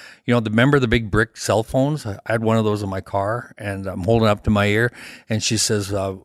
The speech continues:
"I got some bad news. Mario just had back surgeries over at Allegheny General." I said, "Where's the address? I'll run over and say hello." And, uh, I figured that's what kind of teammates <laughs> do.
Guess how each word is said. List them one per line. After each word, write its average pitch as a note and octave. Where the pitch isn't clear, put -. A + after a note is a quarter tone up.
"I G2+
got G#2
some G#2+
bad G#2+
news. A#2+
Mario G#2+
just G2+
had F#2
back G2
surgeries G2+
over G2+
at G2
Allegheny F#2+
General." G2+
I A#2+
said, G2+
"Where's A#2+
the A2
address? B2
I'll G2+
run G#2
over G2+
and G2
say G#2+
hello." G#2+
And, G#2
uh, G2
I A2
figured G#2
that's A#2
what A2+
kind A#2+
of F#2
teammates G#2+
<laughs> -
do. C3+